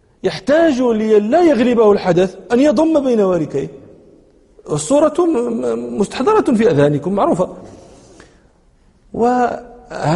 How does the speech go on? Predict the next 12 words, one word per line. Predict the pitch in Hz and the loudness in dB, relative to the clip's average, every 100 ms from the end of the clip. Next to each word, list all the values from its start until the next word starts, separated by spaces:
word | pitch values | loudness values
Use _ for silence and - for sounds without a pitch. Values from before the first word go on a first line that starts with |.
| 202 | 0
مثل | 170 139 143 | 0 0 2
هذا | 139 143 247 - - - - - - - - - - | 2 2 2 0 -8 -18 -20 -20 -20 -20 -20 -20 -20
يعني | - 127 180 | -12 -4 -2
يجب | 214 | 0
أن | 294 | 0
ينصرف | 381 381 480 480 - | 0 -2 0 0 2
هذا، | 156 123 | 0 0
لأنه | 127 170 226 | -2 0 0
كيف | 226 320 320 | 2 0 2
يستديم | 339 269 - 240 269 277 | 0 -2 0 0 2 2
صلاة | 269 233 220 262 | 2 0 0 0
بهذه؟ | 220 202 214 196 226 | 0 2 2 2 0